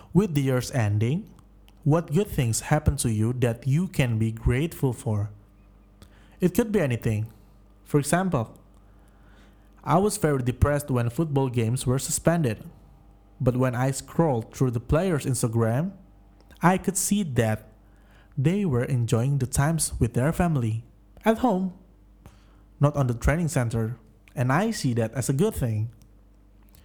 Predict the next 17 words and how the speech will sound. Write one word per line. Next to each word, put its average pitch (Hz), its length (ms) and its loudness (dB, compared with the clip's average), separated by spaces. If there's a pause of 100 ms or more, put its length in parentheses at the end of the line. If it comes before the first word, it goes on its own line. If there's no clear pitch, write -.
(360)
That 240 140 4
made 254 260 0
me 170 100 2
realize 117 600 0 (1160)
we 233 220 2
live 175 340 -2
in 131 140 0
a 107 40 -2
very 220 460 0
fast-paced 160 880 -2
world 113 420 0
and 117 200 0
we 123 80 0
don't 147 320 0
even 120 240 0
realize 143 420 0
it. 117 240 -2